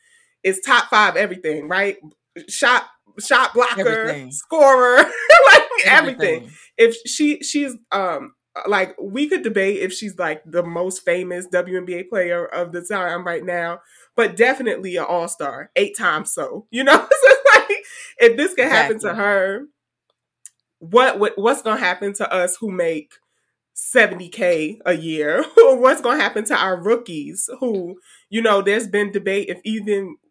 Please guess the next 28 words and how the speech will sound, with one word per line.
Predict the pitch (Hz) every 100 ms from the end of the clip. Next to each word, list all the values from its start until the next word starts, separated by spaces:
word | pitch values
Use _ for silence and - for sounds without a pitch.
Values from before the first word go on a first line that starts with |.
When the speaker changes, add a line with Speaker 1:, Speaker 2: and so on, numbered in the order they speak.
| -
Speaker 1:
uh, | 175 170 170
there | 175 208
should | 214 196
be | 170 208 202
a | 185
W | 190 190 202 202
N |
B | 202
A | 202
draft | 202 233 349 349
every | 233 220
year | 220 233 233
because | 240 294
there's | 277
not | 294 302
enough | 330 294 302
teams | 339 403 381 330
and | 302 302
not | 302
enough | 311 339
spaces | - 370 466 466 330 294 - - - - -
for | 359
the |
rookies. | 302 - - 254 190 294
So | 370 285 254 - - _ -
I | 214 277
felt | - 262 285 269 220
this | 233 233